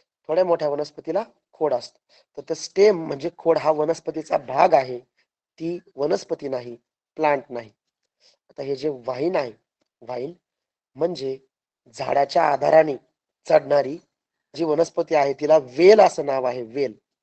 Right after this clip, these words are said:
आपल्याला माहिती आहे भोपळ्याचं वेल, कारल्याचं वेल, बरोबर? तर या वेली या वनस्पतीच्या प्रकारात येतात,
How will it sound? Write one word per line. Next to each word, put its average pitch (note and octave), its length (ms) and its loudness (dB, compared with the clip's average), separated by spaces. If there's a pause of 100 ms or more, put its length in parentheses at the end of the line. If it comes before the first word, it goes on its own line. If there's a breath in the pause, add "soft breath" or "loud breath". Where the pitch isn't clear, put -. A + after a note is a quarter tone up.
(680)
आपल्याला D#3+ 260 -2
माहिती E3 220 -2
आहे C#3 80 -8
भोपळ्याचं C#3+ 460 -4
वेल, C#3+ 200 -4
कारल्याचं C3+ 540 -4
वेल, C#3 220 -4 (1300)
बरोबर? E3+ 260 0 (580 soft breath)
तर D3+ 80 -4
या D3+ 200 4
वेली D3+ 480 -4 (380)
या C#3 320 2 (260)
वनस्पतीच्या D#3+ 680 0
प्रकारात C3+ 440 -4
येतात, D3 300 -4